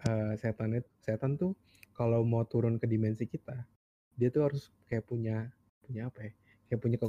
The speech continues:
Speaker 1: kekuatan yang
Speaker 2: sayap.
Speaker 1: harus <laughs> punya kekuatan yang gede. Jadi kalau misalnya kayak setan-setan yang lemah tuh, kayak dia nggak bakal bisa nampakin ke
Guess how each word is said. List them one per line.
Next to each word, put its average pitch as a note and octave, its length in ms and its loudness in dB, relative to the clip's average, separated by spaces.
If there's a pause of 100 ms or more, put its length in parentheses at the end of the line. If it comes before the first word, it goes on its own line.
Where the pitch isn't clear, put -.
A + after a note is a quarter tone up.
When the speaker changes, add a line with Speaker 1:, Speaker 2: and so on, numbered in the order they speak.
(140)
Speaker 1:
kekuatan C3+ 140 6
yang C3 160 6
Speaker 2:
sayap. - 100 -2
Speaker 1:
harus B2 240 2 (540)
<laughs> D#3+ 520 0
punya B2 220 6
kekuatan A#2 480 0
yang A#2 140 6
gede. B2 340 6
Jadi A#2+ 180 4
kalau C3+ 160 4
misalnya A#2+ 240 -2
kayak A2+ 180 -2
setan-setan A2 480 -2
yang G#2+ 160 0
lemah G#2+ 260 0
tuh, D3+ 160 0 (100)
kayak G#2+ 300 -2
dia B2 120 2
nggak C3 140 4
bakal A2 180 0
bisa G#2+ 200 2
nampakin A2 480 -2
ke - 80 -12